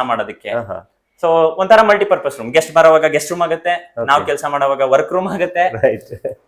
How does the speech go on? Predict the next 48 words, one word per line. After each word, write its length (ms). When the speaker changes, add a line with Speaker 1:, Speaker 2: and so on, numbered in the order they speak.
Speaker 1:
ಆಕ್ಟಿವಿಟಿ 400
ಏನಾದ್ರು 380
ಜಿಮ್ 200
ಮಾಡೋವಾಗ, 420
ಯೋಗ 180
Speaker 2:
ಹಾ. 140
Speaker 1:
ಮಾಡೋವಾಗ. 340
Speaker 2:
ಹಾ. 720
Speaker 1:
So 60
Speaker 2:
ಅದಕ್ಕೆ 240
Speaker 1:
ಎಲ್ಲದಕ್ಕೂ 260
Speaker 2:
ಬಳಸ್ಕೋಬಹುದು. 240
Speaker 1:
ಮಲ್ಟಿಪರ್ಪಸ್ 600
ರೂಮ್ 140
ಆಗಿ 180
Speaker 2:
ಓಕೆ. 100
Speaker 1:
ಇದನ್ನ 160
ಯೂಸ್ 240
ಮಾಡ್ಕೊಂತಾ 400
ಇದೀವಿ. 120
Speaker 2:
So 80
ಇಲ್ಲಿ 160
ನೀವು 520
ಫಿಲ್ಲರ್ 220
ಸ್ಲ್ಯಾಬ್ 240
Speaker 1:
ಫಿಲ್ಲರ್ 200
ಸ್ಲ್ಯಾಬ್ 300
ಯೂಸ್ 200
ಮಾಡಿದೀವಿ. 260
Speaker 2:
ಬಳಸ್ಕೊಂಡಿದ್ದೀರಿ. 560
Speaker 1:
ಆ, 280
Speaker 2:
ಓಕೆ. 100
Speaker 1:
ಟ್ಯಾಂಕ್ 240
ರೂಮ್ 160
ಹೈಟ್ 280
ಬಂದು 220
ಎಂಟು 280
ಅಡಿಗಿತ್ತು. 420
Speaker 2:
ಹ್ಮ್. 440
Speaker 1:
ಅದು 400
ಏನ್ 240
ಸ್ಲ್ಯಾಬ್ 320
ಏನ್ 120
ಇರ್ಲಿಲ್ಲ. 280
Speaker 2:
ಹ್ಮ್. 120
Speaker 1:
ಆ, 160
just 300
ಒಂದು 260